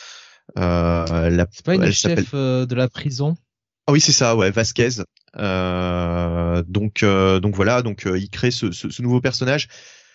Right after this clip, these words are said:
Speaker 1: qui est assez fort en gueule, qui est assez contestataire, euh, qui, qui, qui, qui emmerde un peu, euh, James Gordon,
Speaker 2: Ouais,
Speaker 1: voilà, il faut bien le
Speaker 2: foutage
Speaker 1: dire.
Speaker 2: de merde, hein.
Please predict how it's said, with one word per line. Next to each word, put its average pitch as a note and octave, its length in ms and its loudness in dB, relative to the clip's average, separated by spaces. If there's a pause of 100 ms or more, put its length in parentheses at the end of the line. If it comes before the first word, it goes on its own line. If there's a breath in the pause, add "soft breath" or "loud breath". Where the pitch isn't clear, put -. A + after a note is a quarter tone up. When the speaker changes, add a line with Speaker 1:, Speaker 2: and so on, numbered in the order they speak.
(120 loud breath)
Speaker 1:
qui - 80 -2
est G#2+ 40 4
assez A#2+ 220 0
fort B2 240 -2
en A#2+ 140 -2
gueule, A#2+ 400 2
qui - 140 -6
est - 20 0
assez G2 260 -4
contestataire, G#2+ 920 0
euh, F2 500 -2
qui, F2 400 -10
qui, F2 260 -10
qui, F2 300 -14
qui - 160 -6
emmerde F#2+ 280 -2
un E2 120 -2
peu, F2 320 0
euh, E2 80 -2
James F2+ 180 0
Gordon, G2 300 2
Speaker 2:
Ouais, A2+ 80 -2
Speaker 1:
voilà, F#2 160 2
il F2+ 60 0
faut - 120 -14
bien F#2+ 140 -2
le G2+ 80 0
Speaker 2:
foutage C3 260 2
Speaker 1:
dire. - 0 -
Speaker 2:
de A2 120 -2
merde, G#2 340 -2
hein. F#2 320 -8